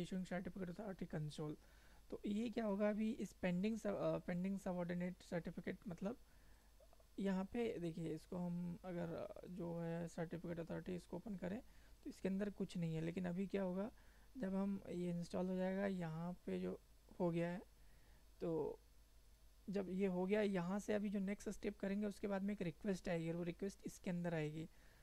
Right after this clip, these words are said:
तो हम वही देखेंगे अभी। तो ये हो गया है, इसके बाद में हम क्या करते हैं, इस slide को देखते हैं। आ, हमने ये, आ, install कर लिया है इतना subordinate, मतलब अभी सिर्फ हमने role install कर लिया है, बाकी का काम देखेंगे।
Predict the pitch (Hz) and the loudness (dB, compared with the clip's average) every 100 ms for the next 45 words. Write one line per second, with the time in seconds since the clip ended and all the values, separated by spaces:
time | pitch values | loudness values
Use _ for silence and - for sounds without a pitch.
0 | - - 165 175 175 180 185 170 175 180 | -16 -4 0 2 4 2 2 0 0 0
1 | 180 175 208 - - - - 208 185 175 | 0 0 -2 -4 -16 -16 -6 -2 0 2
2 | 175 185 190 185 - 190 170 175 180 180 | 2 4 4 2 0 0 0 0 0 0
3 | 185 180 170 185 180 220 - - - - | -2 -4 -4 -2 0 -2 -6 -20 -20 -20
4 | - - - - - 156 - 156 156 156 | -20 -20 -20 -20 -12 -6 0 0 0 -2
5 | 160 156 - 165 160 240 - - - - | -4 -4 -4 -4 -4 -4 -10 -20 -20 -20
6 | - - - - - - 254 160 151 151 | -20 -20 -20 -20 -20 -12 -6 -2 0 0
7 | 160 190 202 208 202 208 - 180 180 180 | 0 2 4 4 4 2 0 -4 -2 0
8 | 175 - 202 202 196 185 185 185 185 - | 0 0 2 4 4 4 4 4 2 0
9 | - 185 196 285 - - - - 165 165 | -4 0 0 -2 -8 -20 -14 -4 0 2
10 | 175 175 214 - - - - 202 240 185 | 2 0 -4 -8 -20 -8 0 4 6 6
11 | 185 240 269 226 226 208 208 214 196 208 | 6 4 2 4 4 4 4 2 2 0
12 | 202 190 185 196 214 180 160 196 185 180 | 2 2 2 2 2 2 2 0 0 0
13 | 170 160 160 156 156 | -2 -2 -4 -4 -4